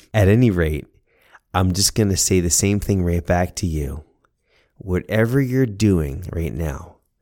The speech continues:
whatever program you're playing, however cluttered your sheet of paper is, let's push pause. Let's flip the piece of paper over. Let's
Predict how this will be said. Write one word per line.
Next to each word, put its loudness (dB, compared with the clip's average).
whatever 0
program 0
you're -2
playing, -6
however 0
cluttered -2
your 0
sheet -4
of -6
paper -4
is, -12
let's -4
push -4
pause. -2
Let's -6
flip -4
the -6
piece -4
of -10
paper -2
over. -2
Let's -8